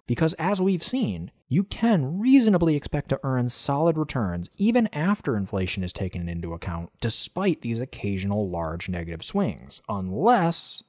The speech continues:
as we've seen in previous videos on this channel, you need to sell your investments at the bottom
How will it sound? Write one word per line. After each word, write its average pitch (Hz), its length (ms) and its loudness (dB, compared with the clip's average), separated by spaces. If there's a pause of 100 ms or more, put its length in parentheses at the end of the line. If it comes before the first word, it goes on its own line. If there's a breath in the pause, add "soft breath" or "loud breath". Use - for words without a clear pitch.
(120)
as 90 160 -4
we've 87 160 -4
seen 92 200 2
in 85 100 0
previous 85 340 0
videos 90 280 -4
on 170 120 -4
this 87 120 -4
channel, 151 500 0 (200 soft breath)
you 101 120 -2
need 98 240 2
to 98 80 -2
sell 175 280 2
your 98 160 4
investments 82 640 -6 (140)
at 90 140 -8
the 90 80 -4
bottom 160 480 -8